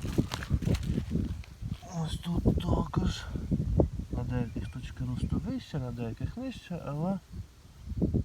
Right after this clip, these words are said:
але, але соя продовжує жити, пускає нові пагінці.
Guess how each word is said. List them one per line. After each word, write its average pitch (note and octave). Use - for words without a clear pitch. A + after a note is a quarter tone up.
але, B2
але G#3+
соя F3
продовжує C#3+
жити, A2
пускає C#3+
нові C3
пагінці. B2